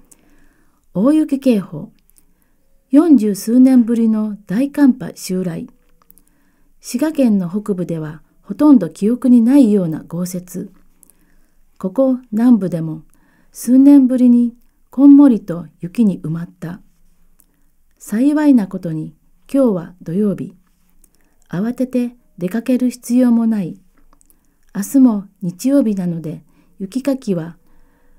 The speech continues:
小雪になった頃に。と思っていたら、霜害でパタパタ。ピーちゃん、パンの催促。雪でどっ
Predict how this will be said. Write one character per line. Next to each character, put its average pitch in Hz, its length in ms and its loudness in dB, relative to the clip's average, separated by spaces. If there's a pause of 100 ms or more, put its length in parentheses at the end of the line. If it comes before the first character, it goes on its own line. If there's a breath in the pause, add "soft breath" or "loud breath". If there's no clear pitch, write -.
(160)
小 226 100 -4
雪 285 260 2
に 262 120 4
な 254 120 4
っ 247 100 -8
た - 120 -10
頃 151 220 -10
に。 156 220 -10 (960)
と 220 220 -8
思 220 220 2
っ 277 40 0
て 240 180 -4
い 208 120 -4
た 175 100 -8
ら、 160 220 -14 (400)
霜 233 320 -2
害 240 240 -2
で 220 180 -8 (140)
パ 254 100 -10
タ 214 140 -8
パ 156 100 -16
タ。 - 220 -20 (840 soft breath)
ピ 294 160 0
ー - 80 -4
ち 180 100 -8
ゃ 160 60 -6
ん、 160 120 -16 (500 soft breath)
パ 277 120 2
ン 247 140 4
の 170 100 -6
催 202 220 -6
促。 - 380 -16 (1400)
雪 285 280 -2
で 202 140 -2
ど 151 140 -8
っ - 60 -20